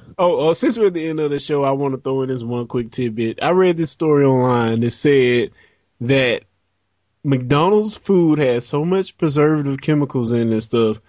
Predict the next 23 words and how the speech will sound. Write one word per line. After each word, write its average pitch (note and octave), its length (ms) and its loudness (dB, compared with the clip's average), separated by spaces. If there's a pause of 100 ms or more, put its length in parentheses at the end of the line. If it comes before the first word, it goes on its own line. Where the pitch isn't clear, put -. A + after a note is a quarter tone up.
(260)
that A#2+ 240 0
you F#3+ 80 4
can F3 120 2
just C3 200 0
buy C#3 240 2
a - 40 0
hamburger B2+ 500 -2
and G#2+ 160 -6
sit C#3 200 -6
it B2+ 120 -2
out, B2+ 300 -4
and, A#2 140 -12
like, A2+ 240 -6 (400)
a D3 60 -8
y-, C3+ 200 -2 (120)
two F3 140 0
years D#3 300 2
later, C3+ 240 2
it A#2 180 -4
looked A#2 200 -8
the A2+ 100 -6
exact A2+ 380 -8
same. A2+ 420 -10